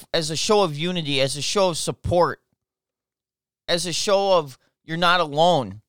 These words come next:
'cause that's what they want you to feel. They want you to feel isolated and alone and, and stupid that you like Donald Trump. That, I mean, these people are so sick.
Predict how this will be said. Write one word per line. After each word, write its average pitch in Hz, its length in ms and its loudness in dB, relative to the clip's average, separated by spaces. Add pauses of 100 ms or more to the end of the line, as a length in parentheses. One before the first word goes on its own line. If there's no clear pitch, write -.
(100)
'cause 160 140 -8
that's 170 200 0
what 220 120 -6
they 220 80 0
want 196 320 0
you 208 80 -4
to 175 100 -8
feel. 190 240 -2
They 139 120 -2
want 151 240 -4
you 156 60 -8
to 143 60 -2
feel 139 280 -4
isolated 208 640 -2
and 160 120 -2
alone 175 540 0 (480)
and, 143 380 -4 (100)
and 139 180 -6
stupid 196 720 -2 (260)
that 151 140 -4
you 160 140 -4
like 151 220 0
Donald 143 320 -2
Trump. 127 280 -4
That, 160 280 -2
I 190 60 4
mean, 185 160 0
these 269 240 -4
people 254 400 -4
are 170 100 0
so 214 640 0
sick. - 760 -6